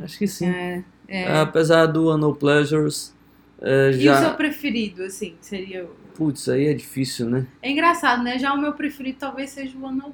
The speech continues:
Speaker 2: Pleasures.
Speaker 1: É, eu não sei,
Speaker 2: <laughs>
Speaker 1: na
Speaker 2: Não
Speaker 1: verdade
Speaker 2: sei,
Speaker 1: eu sei
Speaker 2: é
Speaker 1: dizer,
Speaker 2: difícil.
Speaker 1: é, porque aí uma banda com dois discos é,
Speaker 2: É, tem
Speaker 1: né,
Speaker 2: que escolher um ou
Speaker 1: é,
Speaker 2: outro, né? Os
Speaker 1: é,
Speaker 2: dois são
Speaker 1: é
Speaker 2: preferidos.
Speaker 1: cinquenta por cento já,
Speaker 2: <laughs>
Speaker 1: né?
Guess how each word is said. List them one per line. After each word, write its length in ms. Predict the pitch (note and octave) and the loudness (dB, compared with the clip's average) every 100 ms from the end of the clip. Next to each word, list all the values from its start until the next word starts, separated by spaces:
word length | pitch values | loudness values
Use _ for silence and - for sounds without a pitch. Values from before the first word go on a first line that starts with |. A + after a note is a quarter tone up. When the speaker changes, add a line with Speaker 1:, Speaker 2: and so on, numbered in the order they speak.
| - | -10
Speaker 2:
Pleasures. 720 | G#3 F#3+ G3+ G3+ G3 G3+ - _ _ | -8 -6 -4 -4 -6 -12 -18 _ _
Speaker 1:
É, 180 | F3 G3+ | 4 6
eu 40 | A3 | 6
não 100 | A#3+ | 4
sei, 420 | - A3+ G#3+ G3 | 10 12 12 12
Speaker 2:
<laughs> 120 | A3 | 10
Speaker 1:
na 80 | G3 | 8
Speaker 2:
Não 20 | |
Speaker 1:
verdade 300 | G3 F#3+ G#3 | 6 8 8
Speaker 2:
sei, 40 | A3+ | 8
Speaker 1:
eu 40 | |
sei 160 | A3+ A3+ | 8 6
Speaker 2:
é 20 | |
Speaker 1:
dizer, 420 | E3 C#3+ F#3+ F#3 | 6 6 8 8
Speaker 2:
difícil. 180 | D3 G#2 | 6 2
Speaker 1:
é, 40 | A2+ | -2
porque 280 | - G#3 C4 | -6 2 6
aí 260 | B3+ A#3+ | 8 8
uma 160 | A3 A3 | 6 8
banda 260 | G3 B3+ | 10 10
com 100 | B3 | 8
dois 320 | A3+ A3+ D#3 C#3+ | 12 12 12 8
discos 380 | A3 - G3 | -2 -2 6
é, 260 | G3+ F3+ C#3+ - _ _ _ - | 8 8 4 -6 _ _ _ -6
Speaker 2:
É, 140 | F4+ | 2
tem 80 | F#4 | 4
Speaker 1:
né, 100 | G3 | 4
Speaker 2:
que 60 | - | 2
escolher 320 | - D4 D4+ | 4 6 6
um 180 | D#4+ D4 | 6 4
ou 180 | B3 | 6
Speaker 1:
é, 120 | B3+ D4 | 8 6
Speaker 2:
outro, 260 | - C4 | 6 2
né? 100 | B3 B3+ | 6 8
Os 60 | |
Speaker 1:
é, 120 | G#3 | 10
Speaker 2:
dois 200 | G#3 F#3 | 12 10
são 100 | F#3 | 10
Speaker 1:
é 80 | G3+ | 8
Speaker 2:
preferidos. 380 | F#3+ G3 G#3 G#3 | 8 8 12 10
Speaker 1:
cinquenta 160 | A#3 - | 10 4
por 100 | F#3 | 4
cento 540 | - E3 D#3+ D#3+ B2+ | 10 10 10 8 4
já, 380 | A#2 B2+ B2+ B2 | 8 10 12 10
Speaker 2:
<laughs> 60 | |
Speaker 1:
né? 220 | A2 A2 | 6 -2